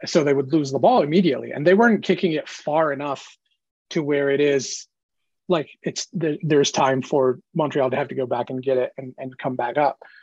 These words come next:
So they weren't even giving themselves breathers. I mean, every player for the Crew, all ten, were inside the box. That creates a vision problem for the goalkeeper to be able to see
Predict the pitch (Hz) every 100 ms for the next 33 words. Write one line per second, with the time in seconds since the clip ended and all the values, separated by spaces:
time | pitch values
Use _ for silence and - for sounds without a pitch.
0 | _ _ - 165 151 208 185 165 139 156
1 | 151 131 120 156 - 180 214 123 - 180
2 | 175 - 190 202 226 175 156 160 147 147
3 | 131 143 135 135 165 190 - 160 127 135
4 | - 165 143 151 156 135 131 135 123 -
5 | - - _ _ _ _ _ _ - 180
6 | 185 175 170 170 156 156 151 147 123 139
7 | 135 127 135 131 135 131 - 127 135 120
8 | - _ _ _ - 139 147 143 135 131
9 | 160 135 127 - - - - 185 185 170
10 | 135 123